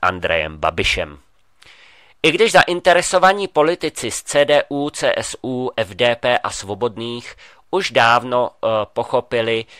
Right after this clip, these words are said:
že odchod byl gigantickou chybou, pokračovali v něm. Byli příliš hluboce zapojeni do politiky odchodu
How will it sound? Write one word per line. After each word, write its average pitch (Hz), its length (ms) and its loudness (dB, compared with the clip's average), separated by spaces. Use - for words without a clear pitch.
že 98 200 0
odchod 185 520 -2
byl 113 260 -2
gigantickou 120 800 -4
chybou, 123 640 -2
pokračovali 85 760 -4
v 76 100 -18
něm. 76 360 -14
Byli 135 320 2
příliš 185 600 -4
hluboce 135 540 -2
zapojeni 117 680 -4
do 110 180 4
politiky 143 720 0
odchodu 117 760 0